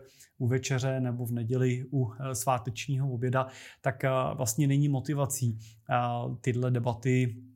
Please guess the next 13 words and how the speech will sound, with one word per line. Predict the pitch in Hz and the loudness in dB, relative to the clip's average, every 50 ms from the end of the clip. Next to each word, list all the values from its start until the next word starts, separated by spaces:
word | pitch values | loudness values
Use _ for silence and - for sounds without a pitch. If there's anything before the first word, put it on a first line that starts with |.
| _ _ _ - - - - - - | _ _ _ -20 -18 -16 -16 -6 0
zaplňovat | 135 123 127 110 - 151 143 139 139 139 127 127 127 135 131 120 | 2 2 4 4 4 4 6 6 6 6 6 6 6 6 4 2
další | 127 123 120 110 - 156 139 | 0 0 0 2 2 2 2
diskuzí | 123 120 110 - - 139 127 120 135 127 | 4 2 0 -2 -2 0 0 2 2 2
nad | 127 131 127 - | 2 0 0 0
majetkem. | - 131 120 117 120 117 107 - - 127 - 139 135 - - - - - - - - | 0 0 2 2 0 -2 -4 -4 -4 -4 -4 -4 -6 -8 -12 -16 -18 -18 -12 -2 2
A | 120 117 113 - - - - - | 2 2 2 0 -4 -16 -10 -2
často | - 151 143 143 - 175 | 0 2 2 2 2 2
vlastně | 170 170 - - 185 185 185 | 2 2 2 0 0 -2 0
i | 196 170 | 0 0
snaha, | - - 156 147 139 127 135 151 160 180 185 - - - 175 | 0 2 4 4 4 4 4 4 4 2 0 -4 -10 -12 -6
eh, | 156 139 135 131 135 131 131 127 | -4 -4 -2 -2 -2 -4 -4 -2
toho, | - 147 131 151 156 143 123 - - - | -2 0 2 2 2 0 0 -4 -8 -6
eh, | 127 | -6